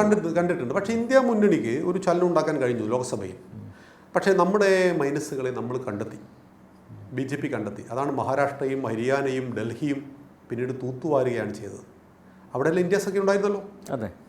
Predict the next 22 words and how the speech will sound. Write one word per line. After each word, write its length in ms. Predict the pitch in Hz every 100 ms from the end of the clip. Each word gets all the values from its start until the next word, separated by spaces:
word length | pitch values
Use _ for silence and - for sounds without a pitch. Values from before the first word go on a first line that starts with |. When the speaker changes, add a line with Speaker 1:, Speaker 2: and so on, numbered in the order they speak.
| 160
Speaker 1:
ഒക്കെ 280 | 214 - 254
ഉണ്ടായിരുന്നു. 300 | 196 120 95 -
മഹാരാഷ്ട്ര 340 | 110 175 196 208 214
തൂത്തുവാരിയില്ലേ? 540 | 220 262 185 120 98 - - - - -
കാരണം 200 | 156 180 170
ഭാര-, 260 | 127 143 165 147
ഏറ്റവും 220 | - 247
കൂടുതൽ 180 | 226 220 180
ബി 80 | 180
ജെ 60 | 190
പി 60 | 196
കഴിഞ്ഞ 180 | 180 170 165
ലോക്സഭയിൽ 340 | 160 165 160 147
അടിപറ്റിയത് 480 | 143 151 151 135 135 131
ഉത്തർപ്രദേശിലും 580 | 131 127 131 127 190
Speaker 2:
അതെ. 500 | - - - - -
Speaker 1:
മഹാരാഷ്ട്രയിലുമാണ്. 640 | 117 120 107 - 104 95 92 - 98
Speaker 2:
അതെ. 120 | 92 - - -
Speaker 1:
രാജ്യത്ത് 280 | 139 165 170
രണ്ടാം 220 | 156 151 170
ജനസംഖ്യയുള്ള 420 | 147 143 170 156 147
സംസ്ഥാനമാണ്. 420 | 120 - 147 110